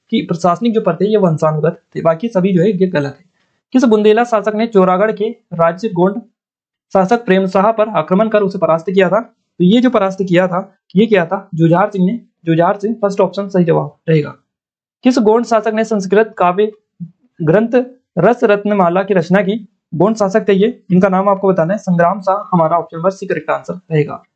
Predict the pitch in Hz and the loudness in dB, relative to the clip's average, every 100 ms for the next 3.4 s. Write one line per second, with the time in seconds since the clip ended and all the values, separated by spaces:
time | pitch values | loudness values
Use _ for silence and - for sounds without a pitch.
0 | _ _ - 180 196 247 233 240 180 208 | _ _ -2 2 2 2 0 0 0 2
1 | 208 208 226 - 160 190 208 208 208 196 | 0 0 -2 -2 -2 0 -2 0 0 0
2 | 233 254 _ _ 175 208 214 214 226 170 | 0 -4 _ _ 2 2 2 0 2 2
3 | 156 180 214 | 0 -2 -2